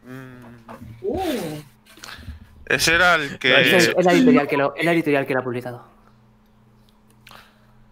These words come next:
Speaker 1: Langley me pidió que leyera un libro de esa editorial. Est-, era muy extraño. Tenía
Speaker 4: La, la, Langley,
Speaker 1: algunas
Speaker 4: la,
Speaker 1: expresiones.
Speaker 4: pero una, un momento. Langley, que a mí me costó entenderlo,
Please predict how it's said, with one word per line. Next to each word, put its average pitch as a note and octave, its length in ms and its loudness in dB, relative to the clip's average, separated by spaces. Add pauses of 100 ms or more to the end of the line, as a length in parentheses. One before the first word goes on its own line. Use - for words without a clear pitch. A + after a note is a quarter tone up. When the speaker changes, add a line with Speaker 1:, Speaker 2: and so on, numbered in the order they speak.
(140)
Speaker 1:
Langley F#3 440 -2
me - 20 -8
pidió D3+ 300 -2
que E3+ 100 -2
leyera C#3 380 0
un B2 120 -6
libro B2+ 300 -4
de A#2+ 60 -4
esa B2+ 160 -4
editorial. A2+ 480 -8 (2500)
Est-, - 300 -4
era F#3+ 240 2
muy F3 220 -4
extraño. A#2 840 -4 (240)
Tenía D#3+ 920 2
Speaker 4:
La, F3 160 -8
la, E3+ 220 -2
Langley, F3 320 2
Speaker 1:
algunas G3 240 4
Speaker 4:
la, E3+ 80 0
Speaker 1:
expresiones. E3+ 540 -2
Speaker 4:
pero F3+ 120 -4
una, F3+ 120 2
un F3 140 -6
momento. D3+ 440 -6
Langley, F3+ 400 -4
que G#3+ 120 -12
a B2+ 40 -4
mí C3+ 60 -6
me D3+ 80 -6
costó D3 220 -10
entenderlo, C3+ 560 -8